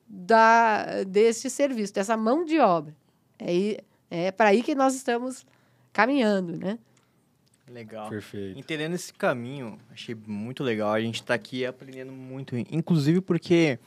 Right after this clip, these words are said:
Speaker 2: até quero te parabenizar, porque você se especializou n-, nesse nicho e, de fato, hoje a gente tá, é, é um privilégio tá aqui com você, porque você, além dessa especialização, você é um dos maiores nomes hoje no mercado,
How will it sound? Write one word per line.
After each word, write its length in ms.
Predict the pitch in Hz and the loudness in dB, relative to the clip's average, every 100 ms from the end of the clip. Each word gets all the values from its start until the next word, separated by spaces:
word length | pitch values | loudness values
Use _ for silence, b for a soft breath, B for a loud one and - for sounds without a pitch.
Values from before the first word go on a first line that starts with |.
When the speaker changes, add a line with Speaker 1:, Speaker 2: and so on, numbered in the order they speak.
| b b b | b b b
Speaker 2:
até 220 | - - 131 | -8 -2 0
quero 220 | 156 147 | 2 0
te 100 | - | 0
parabenizar, 680 | 151 143 131 123 113 120 131 | 2 4 2 -2 -2 -2 -4
porque 720 | 127 117 - 120 110 104 - - | -8 -14 -10 -10 -8 -10 -16 -20
você 640 | 110 123 120 - 135 147 - | -12 -8 -8 -6 -6 -6 -10
se 140 | - | -14
especializou 960 | 139 151 135 160 160 147 113 131 156 147 b b - | -4 -4 -2 -2 -2 -4 -6 -4 -4 -6 b b -18
n-, 140 | 120 - | -18 -16
nesse 280 | 117 113 117 | -16 -14 -14
nicho 440 | 117 123 135 - | -14 -12 -12 -10
e, 60 | 120 | -12
de 120 | - | -12
fato, 480 | - 127 139 135 120 | -4 0 0 -2 -4
hoje 320 | 117 127 127 | -2 -2 -2
a 60 | 127 | -4
gente 260 | 127 - | -4 -6
tá, 320 | - 131 120 113 b b b | -2 0 -2 -6 b b b
é, 380 | - 113 113 110 | -8 -2 -2 -2
é 80 | - | -6
um 80 | 135 | -8
privilégio 560 | 143 170 165 147 156 143 | -4 -4 -2 -2 -2 -4
tá 120 | 131 | -8
aqui 180 | 127 131 | -8 -14
com 140 | 131 | -12
você, 240 | 120 147 | -10 -10
porque 300 | 135 139 135 | -10 -10 -10
você, 540 | 135 139 - 139 147 165 b b | -8 -8 -6 -6 -6 -8 b b
além 380 | - 113 117 151 | -4 -2 0 -2
dessa 480 | 151 143 139 131 120 - | 0 0 0 -2 -2 -8
especialização, 920 | 120 - 123 123 117 113 110 139 143 | -12 -8 -6 -8 -6 -8 -4 -6 -4
você 340 | 135 - 143 | -6 -8 -6
é 100 | 139 | -6
um 100 | 143 | -6
dos 120 | 156 | -10
maiores 380 | 143 143 180 180 | -10 -8 -8 -10
nomes 360 | 139 175 160 120 | -10 -10 -10 -6
hoje 320 | 127 143 139 | -6 -6 -8
no 60 | 127 | -10
mercado, 580 | 117 - 120 151 143 | -12 -6 -4 -4 -6